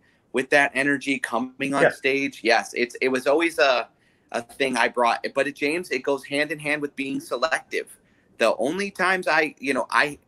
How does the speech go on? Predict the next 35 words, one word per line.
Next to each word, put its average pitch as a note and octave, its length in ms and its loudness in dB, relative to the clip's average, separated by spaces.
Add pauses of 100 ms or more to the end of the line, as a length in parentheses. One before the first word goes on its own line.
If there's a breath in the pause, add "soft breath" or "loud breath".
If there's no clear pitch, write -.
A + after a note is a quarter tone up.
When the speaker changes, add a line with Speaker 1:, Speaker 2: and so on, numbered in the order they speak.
(120)
Speaker 1:
to, C3+ 140 0
for C#3 160 -2
me E3 120 0
to A3+ 60 4
have G3+ 120 4
that F#3 140 2
energy, D#3+ 380 -2
boy, D3+ 300 0
I F#3+ 140 4
have F#3 160 -6
to D#3 100 -4
care F3 300 -2
about C#3 260 0
what C#3 140 0
I'm C3+ 120 -4
about C3+ 280 -2
to C#3 60 -4
go A#2+ 220 -2
do. A#2 380 -8 (580)
You A#2 100 6
know, A#2 200 2
I C3+ 80 4
can't D#3 340 -4 (100)
treat E3 260 -4
it F3+ 120 -2
as A#2 180 2
just A#2+ 180 -4
like, A2+ 240 -2
"Yeah, E3+ 280 4
this F3 200 -6
is D#3+ 140 -12
a, C3 220 2 (640)
my C3+ 140 2
fifth - 460 -2
troupe C3 420 -6